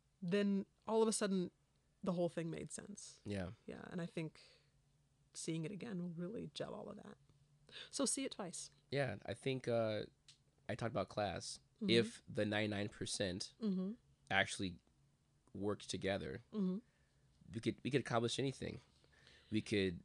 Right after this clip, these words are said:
Speaker 2: address climate change. We
Speaker 1: Yeah.
Speaker 2: could address criminal justice. Uh, we could address anything,
Speaker 1: Mm-hmm.
Speaker 2: anything you name,
Speaker 1: Yeah.
Speaker 2: corruption, uh, political corruption. If we literally got together, we could do it.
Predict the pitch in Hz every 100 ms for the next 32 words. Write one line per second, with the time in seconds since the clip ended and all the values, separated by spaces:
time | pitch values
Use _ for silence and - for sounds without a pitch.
0 | - 95 92 92 - 104 104 95 76 -
1 | 135 - 90 - 240 90 85 85 82 -
2 | - - 87 85 85 82 - - - _
3 | - - 95 95 117 87 - - 90 -
4 | - - 82 80 85 - 87 87 87 85
5 | - - - - 156 160 - 202 196 139
6 | 220 147 120 107 110 110 226 220 226 -
7 | - _ _ - - 113 113 - 104 95
8 | 87 - 87 87 87 85 - 117 107 101
9 | - 85 - 80 - 85 - 127 110 110
10 | 117 104 92 85 127 - _ _ _ _
11 | _ - 95 - - 98 82 90 87 117
12 | - 120 82